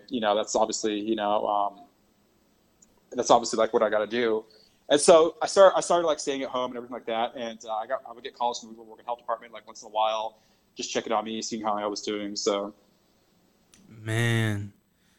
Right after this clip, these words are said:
Speaker 2: that's crazy.
Speaker 1: Yeah.
Speaker 2: That's a crazy process.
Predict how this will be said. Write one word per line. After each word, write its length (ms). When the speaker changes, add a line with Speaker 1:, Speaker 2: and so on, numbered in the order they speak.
Speaker 2:
that's 220
crazy. 640
Speaker 1:
Yeah. 280
Speaker 2:
That's 200
a 60
crazy 380
process. 760